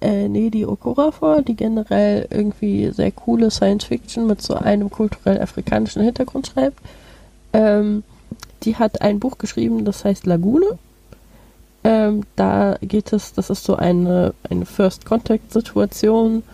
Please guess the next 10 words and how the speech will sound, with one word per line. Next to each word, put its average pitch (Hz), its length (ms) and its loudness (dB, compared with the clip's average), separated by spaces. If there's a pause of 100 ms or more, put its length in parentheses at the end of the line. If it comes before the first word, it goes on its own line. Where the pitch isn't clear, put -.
(500)
äh, 202 360 2
im 185 140 -4
Allgemeinen, 202 680 2
also 180 220 0
Aliens 185 440 -2
landen 175 300 -2
auf - 120 -10
der 196 100 -8
Erde. 208 280 -2 (1120)
Und, 190 460 2